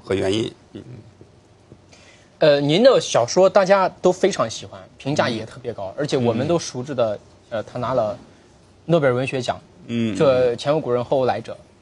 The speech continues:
Speaker 1: 嗯。
Speaker 3: 或者说前无古人。
Speaker 1: 嗯。
Speaker 3: 那在这个点上，我，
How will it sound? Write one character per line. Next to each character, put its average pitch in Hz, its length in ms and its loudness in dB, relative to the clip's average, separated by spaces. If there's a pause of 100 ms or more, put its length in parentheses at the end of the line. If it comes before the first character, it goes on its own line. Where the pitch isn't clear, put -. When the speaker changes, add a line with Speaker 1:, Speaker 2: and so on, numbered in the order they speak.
(180)
Speaker 1:
嗯。 - 100 -4
Speaker 3:
或 165 80 0
者 127 100 -4
说 135 160 -2
前 123 180 -2
无 156 60 0
古 104 200 -10
人。 98 140 -18 (240)
Speaker 1:
嗯。 107 200 -8
Speaker 3:
那 202 100 4
在 240 160 4
这 262 160 2
个 208 100 4
点 123 240 0
上， 135 200 2
我， 123 80 -4